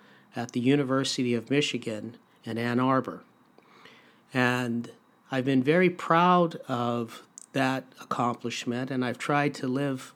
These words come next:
forward, uh, from that. And it has been quite an amazing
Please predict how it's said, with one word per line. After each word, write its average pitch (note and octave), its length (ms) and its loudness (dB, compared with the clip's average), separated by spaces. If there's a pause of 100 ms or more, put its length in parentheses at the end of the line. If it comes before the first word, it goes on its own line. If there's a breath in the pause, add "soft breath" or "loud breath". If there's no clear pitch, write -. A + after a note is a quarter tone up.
forward, B2+ 760 0 (120)
uh, A#2 220 -4
from D#3 400 2
that. E2 380 -10 (840 loud breath)
And A2 600 -4 (1000 soft breath)
it D3+ 260 2
has C3 420 -2
been B2+ 680 0 (680)
quite D#3 480 2
an B2+ 120 0
amazing B2 880 2